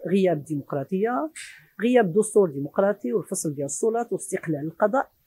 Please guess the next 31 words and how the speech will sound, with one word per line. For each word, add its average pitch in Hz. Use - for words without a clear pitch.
وهذه 233
هي 247
المؤسسات 247
ديال 208
بناء 190
دولة 170
الحق -
والقانون. 151
ولهذا 156
كنشوف 190
راسنا 170
بأننا 175
لا 165
زلنا 180
في -
المعاناة، 156
لا 262
زالت 220
الفوارق 185
الاجتماعية 160
والمجالية 147
كبيرة، 175
ما 233
زال 247
الاعتقال 190
السياسي 147
اللي 160
هو 156
يعني 156
اعتقال 147
تعسفي، -